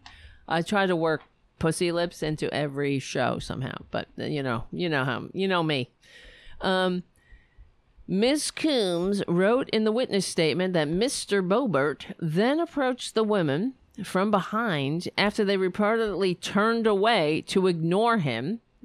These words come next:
And this is in the police report. And he pulled out his penis out of his pants. They pull, he pulled it right out. Not, it wasn't the zipper.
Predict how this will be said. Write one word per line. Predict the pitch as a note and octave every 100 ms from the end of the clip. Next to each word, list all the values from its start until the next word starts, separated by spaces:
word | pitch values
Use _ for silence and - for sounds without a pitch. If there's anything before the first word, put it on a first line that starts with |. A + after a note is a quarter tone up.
| -
And | E3+ C#3
this | E3+ D#3+
is | E3
in | E3 D3
the |
police | C#3+ E3 D#3 D3+ C3+
report. | A#2+ A2+ A2 - - - - - _ _ _
And | E3 G#3 A3+ A#3 A#3 A#3 A#3 A3+ A3+ A3+ A3+ G#3+ F#3 - _ _ _ _ _ _ _ _ _ _ _
he | C4+
pulled | - E3 D#3
out | D3+
his | D3+ C#3+
penis | C3 A#2 A#2+ B2 - - - - _ _ _ _
out | E3+ G#3+
of | A3 F#3+
his | F#3+ E3
pants. | - G#3+ C4 B2+ - - -
They | E3+
pull, | - B3+ A#3+
he | A3+
pulled | - A#3+ B3
it | G#3 E3+
right | F#3+ G#3+
out. | G#3 D#3 A#2+ - -
Not, | F#3+ C4 D4+ -
it | A3
wasn't | A#3+ C#4+ E4 D4+
the | A#3+
zipper. | F#3+ D#3+ G3 - G3 G3